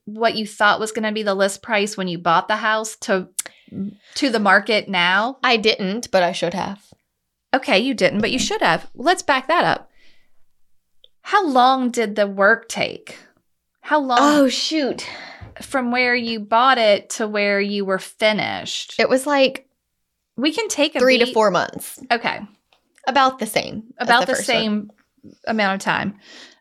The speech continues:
Speaker 1: Okay. <laughs>
Speaker 2: Mm-hmm.
Speaker 1: So you listed it for how much?
Speaker 2: I listed it for three twenty-nine,
Speaker 1: And
Speaker 2: which is funny 'cause that's what I listed the last one for.
Speaker 1: <gasps> Okay,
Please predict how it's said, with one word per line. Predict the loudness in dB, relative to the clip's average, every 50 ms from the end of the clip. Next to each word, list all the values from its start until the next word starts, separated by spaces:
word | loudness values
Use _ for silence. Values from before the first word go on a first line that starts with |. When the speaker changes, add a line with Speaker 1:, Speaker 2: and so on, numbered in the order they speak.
| 0 0
Speaker 1:
Okay. | 0 2 2 0 2 0 0 -2
<laughs> | -6 -10 -12 _ -4 -2
Speaker 2:
Mm-hmm. | 0 0 0 -2
Speaker 1:
So | -4 -4 -2 0 4 4 6 6 4 4 2 0 -4 -8 -14 _ _ _ _ _ _ _ _
you | -8 -4 -4 0
listed | 2 2 2 2 2 0
it | 0 0 0
for | 0
how | 0 0 0 0
much? | 0 -2 -4 -6 -8 -10 -10 -12 -20 -20 _ _ 0
Speaker 2:
I | 2 4
listed | 4 2 2 0 0 -2
it | 0
for | 0 -2 -4
three | -4 -6 -8 -6
twenty-nine, | -6 -4 -4 -4 -4 -4 -6 -6 -6 -8 -8 -10 -12 _ _ _ -8
Speaker 1:
And | -4 -2 0 4 6
Speaker 2:
which | 6 4 4 4
is | 0 -2 -2 0
funny | 0 2 2 2 2 0 0 -2 -2
'cause | 0 0 2
that's | 2 2 0 0
what | 2 2
I | 2 2
listed | 2 0 -2 -2 -2 0
the | 0 2
last | 2 2 2 0 -2 -4
one | -2 -2 -2 -2
for. | -2 0 2 2 2 2 0 -4 _ _ -12 -6
Speaker 1:
<gasps> | -4 -2 -2 -2 -4 -6 _ _ _ _ _ _ _ -20 -20 _ _ _ _ _ _ -20 -20 _ _ _ _ -8
Okay, | -6 0 2 4 4 4 4 0 -2